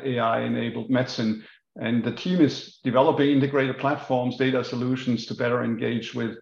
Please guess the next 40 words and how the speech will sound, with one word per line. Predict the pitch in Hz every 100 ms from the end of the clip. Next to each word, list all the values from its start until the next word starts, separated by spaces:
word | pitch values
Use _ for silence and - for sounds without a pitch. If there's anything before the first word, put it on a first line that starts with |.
| _ _ _ 196
uh, | 127 104
for | 101 123
example, | - 123 120 110
uh, | 110 - 123
health, | 117 120 -
healthcare | - 120 123 120 127 117
professionals. | - 113 123 - 123 117 117 -
Uh, | 123 113 110 - - _
they | 120
shorten | 113 139 151 151
the | 117
distance | 139 - 127 120
between | 131 - 127
the | 113
patient | 113 123 120 123
and | 113
the | 110
treatment. | - 139 139 131 127 117
Uh, | 120 113 110 - - _ _ - 123
they, | 120 120 117
they, | 117 113 113
uh, | 113 -
think | 110 139 135
about | 120 113 120
end-to-end | 123 123 135 135 127
digital | 139 - 131
campaigns, | 123 123 117 123 123 123 120 - - - _ _
uh, | - -
educating, | 127 127 131 131 123 120 123 120 117 117 113
um, | 120 107 107 110
H | 131 120 -
C | 120
Ps | - 127 127
about | 117 117 113
disease | 123 113 123 127 117
and | 113
possible | 127 117 110 110
solutions | - 120 123 117 120
for | - 113
patients. | 120 117 120 113 -